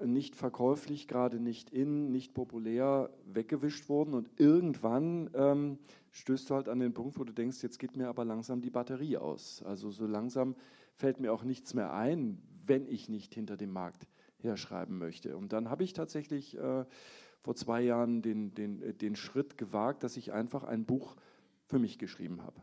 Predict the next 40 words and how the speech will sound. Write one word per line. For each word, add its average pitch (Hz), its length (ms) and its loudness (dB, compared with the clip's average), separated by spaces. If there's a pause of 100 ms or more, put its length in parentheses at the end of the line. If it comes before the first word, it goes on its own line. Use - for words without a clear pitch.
(140)
Ich - 80 -16
habe 123 120 -10
gesagt, 113 260 -8
ich 98 120 -12
schreibe 131 280 0
das, 202 240 -6
ich - 180 -14
will 127 160 4
das 185 160 -2
schreiben 151 420 0 (840)
und 131 340 4
ihr 127 100 6
bekommt 120 320 0
es 104 140 -4
als 95 160 -4
Erste 175 540 0
und 117 200 -8
dann 127 160 0
könnt 123 220 -2
ihr 110 80 0
entscheiden, 98 560 -4 (160)
ob - 180 0
ihr 92 60 -2
es - 340 -10 (120)
verlegen 98 400 -6
wollt 87 240 -8
oder 95 200 -6
nicht. - 320 -12 (540)
Und 104 400 -4
das 104 180 -6
war 113 160 2
jetzt - 360 -6
zufälligerweise 127 800 2
ein 107 160 -2
Buch, 123 260 0 (800)
ähm, 113 720 4
das 107 320 -2
mit 113 200 0
dem 104 180 2
Thema 104 440 0